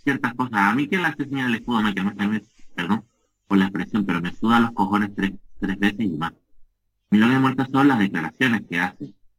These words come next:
el juego, el seguir el juego a la otra afición para sentirse querido. Porque a lo mejor con el fútbol no te da, intentas hacer eso para estar en un equipo.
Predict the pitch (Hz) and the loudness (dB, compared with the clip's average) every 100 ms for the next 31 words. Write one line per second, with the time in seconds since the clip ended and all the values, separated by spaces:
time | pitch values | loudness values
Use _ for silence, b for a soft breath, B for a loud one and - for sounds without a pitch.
0 | _ - 95 90 - 120 104 85 82 _ | _ -6 -2 -2 2 4 4 0 -6 _
1 | _ _ 104 98 117 131 127 139 135 131 | _ _ -8 0 4 4 4 4 4 4
2 | 127 123 104 117 127 131 120 101 104 98 | 2 -4 -4 0 0 0 -2 -2 0 -2
3 | 107 - 104 92 101 95 76 - - - | -2 -6 -4 2 4 4 0 -12 -20 -20
4 | _ - 98 95 95 90 110 127 151 147 | _ -6 -2 0 2 2 2 4 2 2
5 | 160 147 123 131 135 123 127 - - 110 | 0 2 2 2 2 0 -2 -8 -10 -8
6 | 104 117 110 120 117 113 113 123 101 95 | -4 -2 0 0 -2 -2 -4 -4 -2 -2
7 | 90 - _ _ _ - 98 120 117 113 | -2 -6 _ _ _ -10 -6 0 2 4
8 | 104 80 87 65 | 2 0 -2 -6